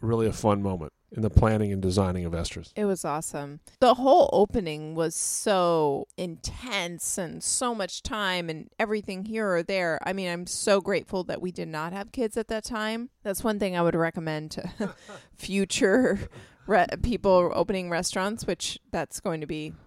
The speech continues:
Speaker 2: I mean, i-, at least now is so daunting. But I would say either do it when your kids are a little older or do it when you don't have kids. If you have super young kids, it's just so hard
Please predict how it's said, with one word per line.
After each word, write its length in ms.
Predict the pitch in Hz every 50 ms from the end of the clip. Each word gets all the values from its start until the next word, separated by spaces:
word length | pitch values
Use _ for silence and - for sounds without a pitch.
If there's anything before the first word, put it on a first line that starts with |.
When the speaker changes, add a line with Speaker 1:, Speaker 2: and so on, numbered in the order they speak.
| _ _ _ _ _ - _ -
Speaker 2:
I 120 | 180 160
mean, 400 | 170 170 175 160 - - 196 190 _ _ _ _ _ _ _
i-, 140 | - 165 - - -
at 160 | 190 190 180
least 260 | 190 208 262 214 -
now 360 | 190 190 202 202 190 170 170
is 120 | 170 170 180
so 220 | - - 208 190
daunting. 560 | 208 185 175 170 175 185 208 - 190 160 156
But 220 | - - 185 160 - - _
I 80 | 226 214
would 140 | 202 202 -
say 200 | - 226 208 180
either 340 | - 226 254 214 233 226
do 160 | 185 220 233 240
it 80 | 202
when 160 | 196 226 226
your 100 | 240 233
kids 240 | - 302 262 - -
are 160 | 208 190 - - - _ _ _
a 80 | - 190
little 260 | 190 202 190 208 226
older 580 | - - - - 190 214 214 269 277 302 370 415 440 440 466 - - - - _
or 200 | - 208 220 208
do 240 | 196 180 - 208 214
it 280 | 202 202 202 185 - - _ _
when 200 | 196 190 185 185
you 80 | 180
don't 280 | 170 - 175 165 170 254
have 260 | 247 233 226 269 320
kids. 680 | - - 330 339 370 392 415 381 - - - - - - -
If 140 | 196 180 -
you 140 | 196 196 190
have 460 | 185 180 170 165 160 160 147 156 - - _
super 600 | - - - - - - 240 220 - - 220 214
young 340 | 220 214 214 208 202 196 202
kids, 760 | - - 254 202 202 202 214 214 202 208 - - - - - _
it's 260 | - 196 185 - - -
just 420 | 175 151 - - - - - -
so 220 | - 214 190 185
hard 360 | 165 180 170 165 160 160 151